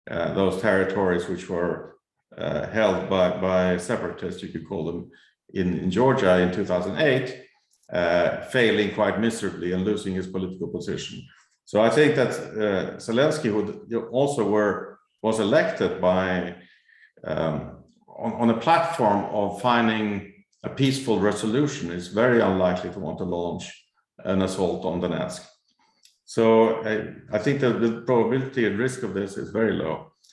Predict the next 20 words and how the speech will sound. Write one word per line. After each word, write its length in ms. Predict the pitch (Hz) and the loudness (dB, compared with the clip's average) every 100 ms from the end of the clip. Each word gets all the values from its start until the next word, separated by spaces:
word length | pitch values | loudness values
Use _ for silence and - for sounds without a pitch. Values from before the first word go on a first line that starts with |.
| - _ _ - | -20 _ _ -2
And 160 | 98 90 95 110 | -2 -2 -4 2
I 200 | 120 131 | 4 6
also 420 | 175 175 175 117 | 4 4 2 2
believe 580 | 110 107 104 95 95 - _ _ _ _ _ | 4 4 4 0 -8 -16 _ _ _ _ _
that 480 | 95 104 - - - - _ _ _ _ _ - | 0 0 0 -6 -16 -20 _ _ _ _ _ 0
Russia 580 | 127 127 127 101 - - | 2 2 0 0 -4 -10
would 240 | 104 117 117 | -4 -4 -4
prefer 960 | 113 - 160 180 104 92 92 92 - _ _ _ _ _ _ _ _ 107 | -8 -2 2 4 4 2 -2 -8 -18 _ _ _ _ _ _ _ _ -6
Donetsk 520 | 110 107 107 - 107 | -2 0 -2 -2 -4
and 140 | 98 | -2
all 240 | 101 110 107 | 0 0 0
of 100 | 95 | 0
this 220 | 95 - | -2 -6
to 100 | 104 | -6
be 340 | 110 104 95 | -2 -2 -4
part 460 | - 139 139 113 - | -8 -2 0 0 -2
of 200 | 110 95 | -4 -4
Ukraine, 560 | 101 98 151 139 98 90 | -6 -4 2 2 4 0
so 220 | 90 107 | -2 -2
that, 220 | 95 - | -2 -6